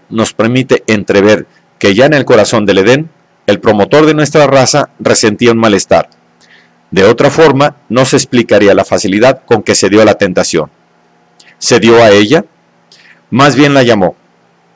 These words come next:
Ya se manifestaba en él un in-, ya se manifesta-, ya se manifestaba en él esa incapacidad para la dicha,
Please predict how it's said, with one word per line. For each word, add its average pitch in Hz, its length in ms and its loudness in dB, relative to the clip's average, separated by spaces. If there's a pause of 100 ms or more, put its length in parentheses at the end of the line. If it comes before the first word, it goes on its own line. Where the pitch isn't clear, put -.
(280)
Ya 127 180 2
se 131 140 -2
manifestaba 117 600 -2
en 123 100 0
él 127 200 0 (200)
un 135 180 0
in-, 123 200 -6 (380)
ya 113 300 0
se 151 140 0
manifesta-, 120 540 -4 (120)
ya 143 240 2
se 147 160 -2
manifestaba 110 640 -2
en 110 100 -2
él 156 200 0 (380)
esa 131 240 0
incapacidad 123 640 0
para 117 160 0
la 107 100 4
dicha, 95 340 -4